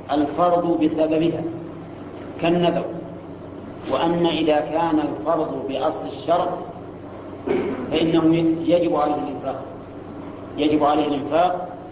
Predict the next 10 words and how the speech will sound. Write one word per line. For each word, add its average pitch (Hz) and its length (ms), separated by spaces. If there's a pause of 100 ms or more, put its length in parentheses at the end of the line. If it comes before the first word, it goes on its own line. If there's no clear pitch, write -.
(140)
لأن 151 280
هذا 156 460
مستثنى 160 920
شرعًا، 139 400 (960)
مثل 156 240
ما 156 120
قالوا 156 420
في 147 60
وجوب، 147 320 (120)
في 143 280